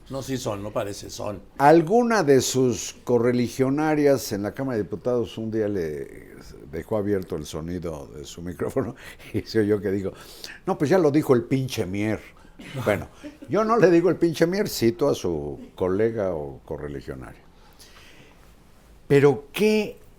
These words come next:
Speaker 2: verdadera insensatez anuncia el, el coordinador de la mayoría morenista en la Cámara de Diputados.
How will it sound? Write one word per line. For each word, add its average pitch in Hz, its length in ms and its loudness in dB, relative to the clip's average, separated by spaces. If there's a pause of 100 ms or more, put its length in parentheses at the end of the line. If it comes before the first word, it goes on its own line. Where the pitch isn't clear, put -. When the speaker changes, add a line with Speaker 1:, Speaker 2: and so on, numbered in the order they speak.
(420)
Speaker 2:
verdadera 127 640 2
insensatez 127 1040 -4
anuncia 117 720 -4
el, 90 240 -6 (920)
el 107 160 -8
coordinador 117 540 2
de 123 60 -4
la 104 100 -2
mayoría 98 460 -2
morenista 92 500 -6
en 80 60 -8
la 76 100 -10
Cámara 87 300 -8
de 85 60 -6
Diputados. 90 580 -12